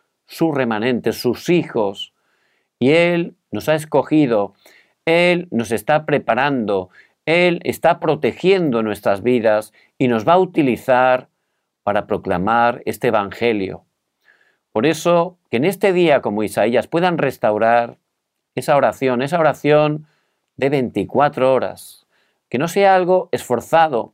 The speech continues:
que no sea una carga, sino ese tiempo más feliz, nuestra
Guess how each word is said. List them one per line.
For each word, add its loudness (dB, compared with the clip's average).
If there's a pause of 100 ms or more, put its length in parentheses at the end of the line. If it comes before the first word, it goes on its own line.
(480)
que -2
no 0
sea 0
una 2
carga, 2
sino -4 (440)
ese -4
tiempo 0
más -4
feliz, 0
nuestra 0